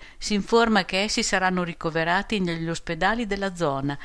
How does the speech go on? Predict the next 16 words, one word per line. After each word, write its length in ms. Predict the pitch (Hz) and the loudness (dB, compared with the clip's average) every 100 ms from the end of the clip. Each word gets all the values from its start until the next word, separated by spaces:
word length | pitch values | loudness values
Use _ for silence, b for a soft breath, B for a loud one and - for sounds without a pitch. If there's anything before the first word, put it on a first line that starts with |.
| - | -2
e 180 | 202 196 | 0 0
che 260 | - 240 175 | 2 4 6
alla 200 | 175 175 | 6 4
loro 240 | 208 202 | 2 0
sorveglianza 920 | 180 175 160 156 175 202 226 - 240 170 | 0 -2 0 0 4 4 4 2 -2 0
dovranno 540 | 196 190 196 180 143 | 0 4 4 4 2
provvedere 840 | - 214 202 220 175 190 202 214 - | 2 -2 0 0 0 0 0 -2 -4
le 200 | 180 180 | -6 -4
autorità 680 | 175 185 180 180 - 147 | -4 -4 -4 -2 2 2
pubblica 540 | - 220 175 147 139 165 | 2 -6 -6 -6 -6 -6
sicurezza 640 | - - 240 208 170 - | -8 -4 0 2 2 -2
del 220 | 180 165 | -2 -6
posto." 640 | - 135 139 - - 139 - - - - - - - - - - - - - - | -2 -2 -2 -8 -10 -10 -12 -20 -20 -20 -20 -20 -20 -20 -20 -20 -20 -20 -16 -2
L'epidemia 920 | 190 190 190 165 175 180 226 254 202 | 0 0 0 0 2 4 4 4 2
di 220 | 233 - | 0 -4
tifo. 520 | 170 139 - 139 | -4 -4 -4 -8